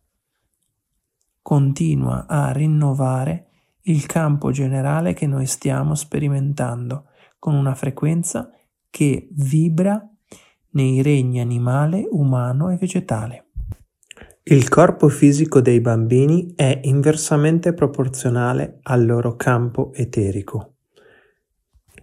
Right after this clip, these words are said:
Quindi i bambini hanno piccoli corpi che crescono in termini di massa,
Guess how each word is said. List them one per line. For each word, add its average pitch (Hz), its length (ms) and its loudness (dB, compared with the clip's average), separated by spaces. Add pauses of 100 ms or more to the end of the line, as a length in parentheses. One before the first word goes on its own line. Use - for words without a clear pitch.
(160)
Quindi 139 800 4
i 147 160 4
bambini 131 800 2
hanno 120 640 -2 (460)
piccoli 143 520 4
corpi 135 640 -2 (460)
che - 340 4
crescono 127 880 0 (720)
in 123 440 0
termini 120 540 4
di 120 120 -2
massa, 113 680 0